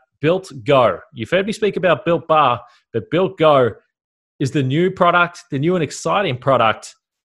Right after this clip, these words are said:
Whether it's a mental or physical wall, break through it with Go every day.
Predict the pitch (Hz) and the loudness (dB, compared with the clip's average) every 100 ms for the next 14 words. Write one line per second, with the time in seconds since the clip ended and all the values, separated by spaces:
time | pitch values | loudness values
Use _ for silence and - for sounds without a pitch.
0 | _ _ _ - 147 170 151 147 190 247 | _ _ _ -2 0 2 2 0 -2 -2
1 | 247 160 - 175 135 143 127 135 131 - | -2 -2 -2 -4 -4 -6 -4 -2 -2 -2
2 | 170 185 - 156 160 123 147 117 135 143 | -4 -4 -6 -2 -2 -2 -6 -4 0 0
3 | 135 - 139 139 107 107 92 | 0 -2 -2 -2 -2 -2 -2